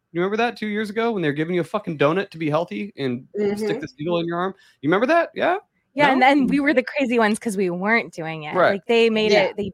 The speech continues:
Speaker 3: demonized everyone who didn't do it and then tempted everybody with donuts and burgers and money and lottery tickets. And those things are not great for you. And the same people who would definitely condemn those things were, like,
Speaker 2: Yeah.
Speaker 3: rushing,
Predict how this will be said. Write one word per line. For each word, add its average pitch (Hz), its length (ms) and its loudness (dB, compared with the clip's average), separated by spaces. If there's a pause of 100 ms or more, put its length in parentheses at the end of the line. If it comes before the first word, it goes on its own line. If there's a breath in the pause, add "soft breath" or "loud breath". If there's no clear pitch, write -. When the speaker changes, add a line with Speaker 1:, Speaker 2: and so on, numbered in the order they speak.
(120)
Speaker 3:
demonized 233 520 2
everyone 220 380 2
who 226 120 0
didn't 233 240 0
do 185 160 0
it 170 240 0 (360 loud breath)
and 220 140 2
then 196 220 0
tempted 262 400 0
everybody 185 480 0
with 175 220 -2
donuts 381 440 2
and 208 120 -6
burgers 214 480 0
and 202 180 -2
money 175 240 0
and 165 120 -6
lottery 190 300 0
tickets. 165 440 -6 (400 loud breath)
And 196 320 2 (320)
those 294 180 2
things 370 280 0
are 294 100 4
not 262 380 2
great 320 300 -2
for - 180 -6
you. 180 220 0
And 185 120 -2 (100)
the 233 80 0
same 302 340 -4
people 240 360 -2
who 226 140 -6
would 208 180 0
definitely 220 440 0
condemn 208 440 0
those 170 180 0
things 185 440 -2 (240 loud breath)
were, 208 120 2
like, 180 200 0
Speaker 2:
Yeah. 165 140 0
Speaker 3:
rushing, - 300 -2